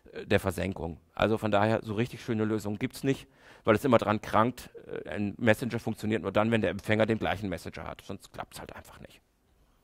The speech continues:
Dann ein großes Thema, das so ein bisschen stärker hochgekommen ist, ist das Thema Facebook-Fanpages. Da hat, kam so ein kleiner Donnerschlag, äh,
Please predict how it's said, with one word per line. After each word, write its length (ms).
Dann 280
ein 120
großes 400
Thema, 380
das 380
so 100
ein 80
bisschen 640
stärker 360
hochgekommen 560
ist, 140
ist 120
das 120
Thema 240
Facebook-Fanpages. 1120
Da 320
hat, 220
kam 180
so 80
ein 60
kleiner 240
Donnerschlag, 680
äh, 340